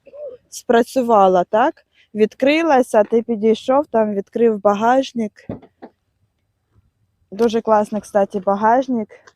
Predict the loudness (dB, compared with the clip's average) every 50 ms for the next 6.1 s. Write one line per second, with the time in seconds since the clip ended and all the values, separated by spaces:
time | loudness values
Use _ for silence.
0 | _ _ _ _ _ _ _ _ _ _ _ -14 -6 -2 -2 -2 -2 -2 -2 -2
1 | 0 2 2 0 0 -2 -6 -10 -8 -4 -2 -2 -2 -2 -6 -10 _ _ _ _
2 | _ _ _ _ _ _ _ _ _ _ _ _ _ _ _ _ _ _ _ _
3 | -4 -4 -2 -2 -2 -2 0 0 -2 -2 -2 -2 0 2 2 2 0 0 -2 0
4 | 0 2 2 2 2 4 2 2 0 -2 -4 0 0 0 0 0 0 0 0 0
5 | 2 2 0 0 -2 -2 -2 -2 -2 -2 -2 -4 -2 -2 -2 -4 -4 -6 -10 -12
6 | -12